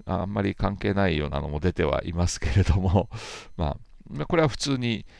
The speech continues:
何もこう、世の中の動きが、この激動のアメリカ社会が、なんて、うーんって腕組んで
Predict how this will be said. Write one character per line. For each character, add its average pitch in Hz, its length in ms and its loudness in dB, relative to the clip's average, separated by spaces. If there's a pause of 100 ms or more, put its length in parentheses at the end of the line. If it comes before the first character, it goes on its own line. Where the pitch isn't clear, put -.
(260)
何 85 180 2
も 69 120 -8
こ - 160 -8
う、 - 20 -4
世 95 160 4
の 117 80 8
中 90 240 6
の 82 160 2
動 90 100 2
き 92 140 2
が、 73 80 2
こ - 120 0
の 98 120 4 (140)
激 117 240 8
動 123 140 10
の 110 200 6
ア - 120 8
メ 127 100 10
リ 135 80 10
カ 123 100 8
社 - 140 6
会 104 180 10
が、 76 240 4
な 76 120 0
ん - 20 0
て、 - 100 -2
う 80 40 -4
ー 113 440 0
ん 95 40 -2
っ - 20 -2
て 95 120 0
腕 92 200 4
組 82 180 -4
ん - 20 -8
で 71 200 -2